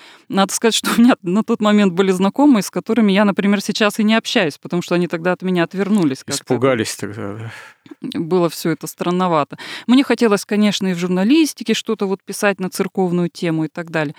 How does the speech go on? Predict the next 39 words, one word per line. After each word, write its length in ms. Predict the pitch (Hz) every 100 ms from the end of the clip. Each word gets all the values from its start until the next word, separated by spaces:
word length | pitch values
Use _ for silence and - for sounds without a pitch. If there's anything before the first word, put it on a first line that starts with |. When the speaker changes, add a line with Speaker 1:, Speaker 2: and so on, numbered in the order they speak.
| - - - - _ _ -
Speaker 1:
Э, 120 | -
ну, 280 | 185 302 -
как-то 280 | - 277 -
это 140 | 262 254
всё 160 | -
слабо 320 | 262 285 233
у 60 | 180
меня 180 | 180 175
получалось. 680 | - 185 - 349 403 226 - _
Да 160 | - 208
и 40 |
не 120 | 320 311
сказать, 260 | - 349
чтобы 220 | - 233 240
я 100 | 220
сильно 340 | - 262 208
вот 220 | 190 - -
как-то 240 | - 185 185
погружалась 580 | 202 196 226 214 165 147
в 80 |
церковную 560 | - 175 - 170 160 165
жизнь, 260 | 156 139 160
потому 300 | 165 190 214
что 280 | - 202 175 -
была 280 | 185 202
журналистика, 720 | 185 196 226 359 370 - - 160
и 160 | -
была 260 | 175 214 269
для 160 | 190
меня 280 | 175 175 202
вот 240 | 196 170 - _ _
жизнь 340 | 196 180 175 165
церковная. 720 | - 190 277 294 214 165 151 -
Speaker 2:
Ну, 260 | 160 -
вообще, 420 | 151 185 - 208 160
всё-таки 560 | - 143 107 - 117
вот 160 | 107 110
для 440 | 120 120 120 113 95
христианина-журналиста 1600 | - 127 127 - 127 139 180 143 135 123 135 147 123 - 95 87